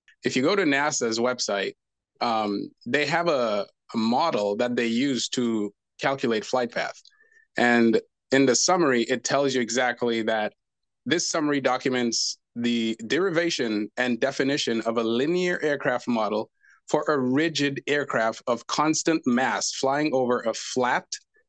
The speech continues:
non-rotating Earth. The derivation makes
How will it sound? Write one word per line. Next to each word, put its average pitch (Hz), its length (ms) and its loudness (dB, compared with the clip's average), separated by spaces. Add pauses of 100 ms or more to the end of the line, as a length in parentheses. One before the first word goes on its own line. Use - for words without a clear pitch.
(160)
non-rotating 127 1300 0
Earth. 123 400 -4 (560)
The 123 80 0
derivation 151 800 4
makes 127 340 0